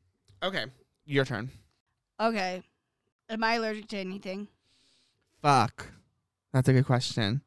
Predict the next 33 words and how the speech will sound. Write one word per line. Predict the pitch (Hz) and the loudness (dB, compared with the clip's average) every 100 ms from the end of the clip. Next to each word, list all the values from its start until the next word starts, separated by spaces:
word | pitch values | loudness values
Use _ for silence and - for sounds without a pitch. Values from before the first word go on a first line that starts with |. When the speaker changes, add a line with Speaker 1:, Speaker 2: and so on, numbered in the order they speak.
| _ _ _ _ - | _ _ _ _ 0
Speaker 1:
I | 160 | 4
think | 220 226 | 4 4
you | 220 | 2
have | 208 196 | 2 4
said | 190 180 170 | 6 6 6
you're | 156 | 8
allergic | 147 160 165 | 8 6 4
to, | - | -2
like, | 143 123 117 _ _ _ _ _ _ _ _ _ _ _ _ _ _ | 0 -2 -4 _ _ _ _ _ _ _ _ _ _ _ _ _ _
fuck. | 143 127 - - _ _ _ _ _ _ - | -10 -10 -10 -20 _ _ _ _ _ _ -6
I | 151 | -4
don't | 226 | -4
think | - 175 233 | -6 -8 -8
it's, | - | -10
like, | 156 | -10
a | |
fruit. | 127 - 135 127 123 - _ | -12 -6 -4 -2 -4 -6 _
I | 143 | -10
think | 175 | -6
it | |
might | 202 | -6
be | 196 | -6
a | 135 | -8
vegetable. | 113 131 - - 107 104 113 147 _ _ _ _ _ | -4 -6 -6 -10 -6 -6 -6 -10 _ _ _ _ _
Are | 131 127 | -4 -2
you | 135 | -2
allergic | 127 123 123 127 - | -4 -6 -8 -10 -14
to | 92 | -14
anything? | 110 123 - 113 123 139 _ _ _ _ _ 147 147 | -14 -14 -16 -16 -14 -16 _ _ _ _ _ -20 -16
Might | 143 | -12
be | 180 | -12
something | - 165 147 | -10 -8 -6
s-, | 135 - | -8 -10